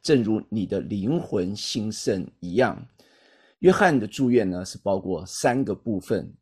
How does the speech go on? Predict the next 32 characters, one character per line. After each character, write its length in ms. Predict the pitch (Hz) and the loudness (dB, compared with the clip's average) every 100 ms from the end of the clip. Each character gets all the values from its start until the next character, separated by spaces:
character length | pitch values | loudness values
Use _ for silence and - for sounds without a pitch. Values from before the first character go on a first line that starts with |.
| _ | _
讲 140 | - | -12
到 140 | 90 101 | -8 -6
凡 260 | - 127 | -2 0
事 200 | 156 185 | 0 0
兴 260 | 151 156 156 | 0 -2 -2
盛、 240 | - 131 - _ _ _ _ - | 0 0 0 _ _ _ _ -10
身 280 | - 170 175 | 0 2 0
体 160 | - - | -4 -4
健 240 | 135 92 | -2 -2
康、 340 | - 92 104 - _ _ | -6 -8 -8 -12 _ _
灵 280 | 120 107 127 | -4 -2 -2
魂 300 | - 87 98 | -2 -4 -4
兴 280 | - 110 98 | -6 -6 -6
盛。 240 | - - - 110 _ _ | -6 -8 -10 -20 _ _
那 120 | - 113 | -10 -2
这 120 | 143 | 0
些 140 | 147 | 0
我 100 | 101 | 0
们 160 | 101 120 | 0 2
认 160 | 147 | 2
识 140 | 120 - | 2 0
到 180 | 120 104 | 0 0
说， 220 | - 101 | -2 -4
神 420 | - 113 110 131 | -4 -4 -2 -2
是 240 | - - 127 | -6 -6 0
要 140 | 123 | 2
我 160 | 104 90 | 2 -2
们 180 | 87 90 | -4 -6
全 460 | - - 95 117 151 | -6 -6 -2 0 2
人 260 | 95 95 - | 0 -2 -2
健 340 | 160 131 87 | -2 0 -4
康。 400 | - 113 87 104 | -10 -10 -10 -12